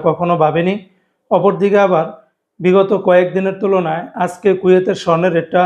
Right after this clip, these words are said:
অনেকটাই কমে গেছে। বন্ধুরা, মনে রাখবেন, দিনারের রেট এবং স্বর্ণের রেট যে কোনো সময় পরিবর্তন হয়ে যেতে পারে। তো আমি সকালে যে আপডেটগুলি পেয়েছি, সেগুলি আমি আপনাদেরকে জানিয়ে দিচ্ছি, তবে দিনের মাঝামাঝি অথবা শেষে রেটটা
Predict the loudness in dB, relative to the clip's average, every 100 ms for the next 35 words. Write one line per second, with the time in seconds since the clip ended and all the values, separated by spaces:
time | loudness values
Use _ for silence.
0 | 0 -2 -2 -2 -2 -4 0 0 2 0
1 | -4 -8 -8 _ _ _ -6 0 2 2
2 | 2 2 0 0 -4 -6 _ _ -10 -4
3 | 0 0 2 0 2 0 -2 -2 -2 0
4 | 2 0 0 0 0 -2 -4 -4 -4 -2
5 | -2 -2 -4 -6 -4 -4 -4 -4 0 2
6 | 0 -4 _ _ _ -2 0 0 0 0
7 | 2 2 2 0 0 -6 -2 -2 0 -2
8 | -2 -6 -8 _ _ -12 -6 -2 2 4
9 | 2 0 -2 -2 -2 -2 -2 0 0 -2
10 | -4 -4 -4 -4 -10 _ _ -2 0 0
11 | 2 2 0 0 0 0 2 0 0 -2
12 | -2 -4 -4 -8 -6